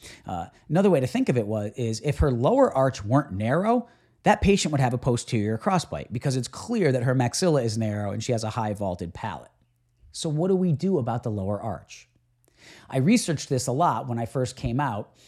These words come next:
twenty of my residency almost twenty years ago, trying to figure out what I could do about this.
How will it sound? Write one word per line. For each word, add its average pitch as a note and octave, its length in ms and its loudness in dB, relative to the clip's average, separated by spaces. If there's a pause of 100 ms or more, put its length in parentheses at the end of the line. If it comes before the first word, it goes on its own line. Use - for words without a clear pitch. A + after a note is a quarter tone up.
(200)
twenty B2+ 420 0
of B2 140 -4
my A2+ 240 -4
residency C#3+ 440 2
almost A2+ 200 -4
twenty A2+ 200 -4
years G3 240 0
ago, A2 260 -4 (320)
trying A#3 240 2
to F#3 60 2
figure D#3 340 2
out C3+ 280 0 (200)
what C3 500 0
I D3 100 0
could C3 180 0
do B2 180 0
about G2 300 -6
this. - 280 -14